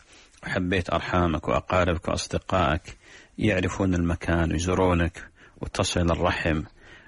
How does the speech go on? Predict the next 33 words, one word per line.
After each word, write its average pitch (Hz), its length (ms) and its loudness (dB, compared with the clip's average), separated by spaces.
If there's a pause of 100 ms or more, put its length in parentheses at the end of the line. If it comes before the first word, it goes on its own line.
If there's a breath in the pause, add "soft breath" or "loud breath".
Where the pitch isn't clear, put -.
آه، 82 120 -2
تعمل 92 440 2
لهم 82 240 2
وليمة، 82 420 2
تذبح 78 360 -2
ذبيحة 107 540 -2
أو - 340 -2
تأتي - 400 -4
ب-، 80 220 -2
بفوي-، 87 520 0
بو-، 80 360 0
بوفيه، 92 680 0 (560 loud breath)
ولا 80 220 -2
تأتي - 440 -2
ب-، 76 120 -4 (720)
يعني 80 300 -2
دعوة 85 380 2
على 78 280 0
شاي 98 420 2
ولا 73 260 -2
على 76 160 -2
قهوة، 85 440 2 (600 loud breath)
يعني 82 220 -4
لا 104 100 2
يشترط 123 440 0
أن 85 120 -4
تكون 90 320 -4
هناك 85 240 0
ذبيحة. 82 520 -2 (560 loud breath)
لو 92 80 -2
جبت 104 200 -2
سمك 113 380 0
مثلًا، 87 400 0